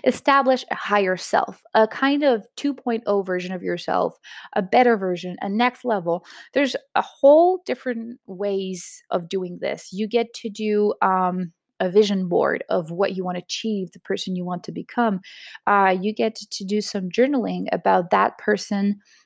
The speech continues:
that badass bitch when you look at yourself in five years. If you take fear away from the equation, who you wanna become, who you wanna be,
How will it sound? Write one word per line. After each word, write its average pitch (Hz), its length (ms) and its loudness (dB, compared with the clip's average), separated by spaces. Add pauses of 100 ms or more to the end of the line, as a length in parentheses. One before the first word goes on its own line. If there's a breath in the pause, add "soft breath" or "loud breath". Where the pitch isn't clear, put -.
(140)
that 202 240 4
badass 202 460 4
bitch 190 340 0
when 190 120 -4
you 185 100 -2
look 190 180 -2
at - 100 -4
yourself 185 560 0
in 190 120 -2
five 185 440 4
years. 175 460 0 (400 loud breath)
If 202 280 0
you 202 420 0 (420)
take 226 220 0
fear 220 340 4
away 190 300 2
from 190 180 -4
the 175 160 0
equation, 202 680 -2
who - 120 -2
you 285 120 4
wanna 302 140 0
become, 311 400 2 (160)
who 277 60 0
you 262 160 4
wanna 247 180 6
be, 240 300 -2